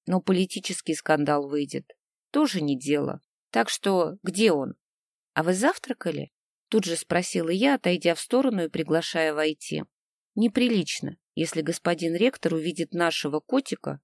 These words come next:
в таком состоянии. «Завтрак?» Тут же заинтересовался Нагарус.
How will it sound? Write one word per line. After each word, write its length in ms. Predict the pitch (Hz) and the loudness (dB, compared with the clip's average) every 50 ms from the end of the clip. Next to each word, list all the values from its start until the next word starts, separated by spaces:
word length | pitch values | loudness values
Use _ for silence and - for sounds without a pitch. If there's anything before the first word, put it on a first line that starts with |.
| _ _ | _ _
в 120 | - - | -8 -4
таком 320 | - 156 151 - 165 160 | -2 -2 0 0 -2 -2
состоянии. 920 | 156 - - 156 - - - 156 147 147 143 143 143 131 135 135 139 - - _ _ _ _ _ _ _ _ _ _ _ _ _ - | -2 -4 -6 -6 -6 -4 -2 0 2 2 0 0 -2 -4 -6 -6 -8 -8 -12 _ _ _ _ _ _ _ _ _ _ _ _ _ -8
«Завтрак?» 640 | 139 139 160 143 - - - - 311 - - - _ _ _ _ _ _ _ | -2 0 0 0 0 -2 -2 -2 -4 -4 -4 -10 _ _ _ _ _ _ _
Тут 180 | - 185 180 185 | -2 -2 -2 -2
же 120 | 170 170 | -4 -8
заинтересовался 1080 | 165 170 180 180 170 180 - - 165 175 - - 180 170 165 175 175 175 - - - | -8 -6 -6 -4 -4 -4 -6 -6 -8 -6 -4 -2 -2 0 0 0 -2 -2 -4 -6 -4
Нагарус. 680 | 165 170 170 175 165 165 175 170 170 165 - - - | -2 -2 -2 0 0 0 0 0 0 -2 -4 -8 -16